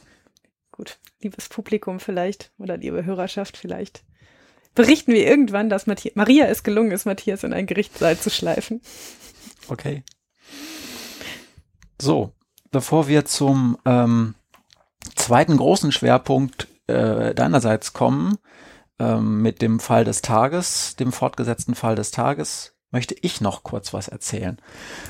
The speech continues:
Speaker 2: Ähm, ich, du hast am, ganz am Anfang gesagt, das weiß wahrscheinlich auch, wissen auch viele, ich bin Podcast-Freak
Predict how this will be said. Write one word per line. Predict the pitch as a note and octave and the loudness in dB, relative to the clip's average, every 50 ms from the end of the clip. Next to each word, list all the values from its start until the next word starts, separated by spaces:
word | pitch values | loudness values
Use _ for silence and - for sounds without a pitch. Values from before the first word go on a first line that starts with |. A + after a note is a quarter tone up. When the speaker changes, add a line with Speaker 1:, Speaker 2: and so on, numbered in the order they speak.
| - _ - | -10 _ 2
Speaker 2:
Ähm, | B2+ B2 B2 A#2+ B2 A#2+ A#2+ A#2+ - - _ | 4 6 6 6 4 2 2 -2 -8 -10 _
ich, | - B2 - - - _ - | -4 -4 -4 -6 -10 _ 0
du | C#3 C#3 | 2 2
hast | D3 - - - | 2 2 -2 -4
am, | C3+ B2 | 0 4
ganz | D3+ E3 E3 D#3+ | 4 4 4 4
am | - | 2
Anfang | B2 C3 C#3 - C3+ C#3 C3+ - _ - | 2 2 4 4 2 2 0 -2 _ -2
gesagt, | B2 A#2+ A#2 C3 C#3+ - - - - G#2 | 2 4 6 6 4 4 0 -8 -12 -8
das | - - - - - - - - - | -8 -6 -6 -6 -8 -10 -12 -14 -12
weiß | A#2+ G#2+ G#2 G2+ A#2 - - | -4 0 0 2 2 2 0
wahrscheinlich | A#2+ B2 - - B2 A#2+ A#2+ A#2 | -2 -2 0 0 0 0 0 0
auch, | A2+ A#2 A#2 - - - - | -2 -4 -4 -6 -10 -14 -8
wissen | - B2 B2 - - | -4 -4 -2 -2 -2
auch | A#2 A2 | -4 -4
viele, | - - - B2 A2+ A2+ A2 | -6 -4 -2 0 0 0 0
ich | - - - - | -2 -4 -8 -4
bin | - A2+ B2+ C3+ C3+ B2+ B2 A#2+ A2+ G#2+ - - - - - _ - | 0 2 4 4 4 4 4 2 0 0 -4 -8 -12 -16 -18 _ -4
Podcast-Freak | - D3 C#3 - - - A#2+ A#2+ A#2 A#2 - - - - _ - - - _ _ _ _ _ _ _ _ _ _ _ _ _ _ _ _ - - - E3 F3+ G3 F#3+ - - - - | 0 0 0 0 0 2 4 4 4 2 0 -4 -10 -12 _ -16 -16 -16 _ _ _ _ _ _ _ _ _ _ _ _ _ _ _ _ -12 -4 2 2 2 2 0 -4 -10 -12 -12